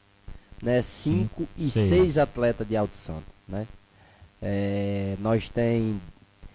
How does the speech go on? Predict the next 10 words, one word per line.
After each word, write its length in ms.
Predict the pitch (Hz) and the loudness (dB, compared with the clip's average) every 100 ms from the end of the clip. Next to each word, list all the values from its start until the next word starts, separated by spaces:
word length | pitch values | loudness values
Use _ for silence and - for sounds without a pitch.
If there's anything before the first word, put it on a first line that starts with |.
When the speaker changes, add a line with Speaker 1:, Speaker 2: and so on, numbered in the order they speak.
| - - | -20 -20
Speaker 1:
dois 300 | 107 143 165 | 2 6 6
jogadores 420 | 147 139 131 127 120 | 6 4 4 4 2
do 60 | |
sub-quinze, 840 | - 127 107 - 139 175 175 147 139 - - | 0 0 -2 -4 -4 -2 -2 -4 -8 -12 -6
né? 240 | 107 135 - - _ _ | -4 -4 -6 -16 _ _
Que 100 | 110 | 0
é 60 | 107 | 2
o 160 | 104 - | 2 0
capitão 480 | 107 - 104 104 101 | -4 -4 -4 -2 -2
Gabriel, 600 | 98 98 101 123 143 | -4 -4 -2 0 0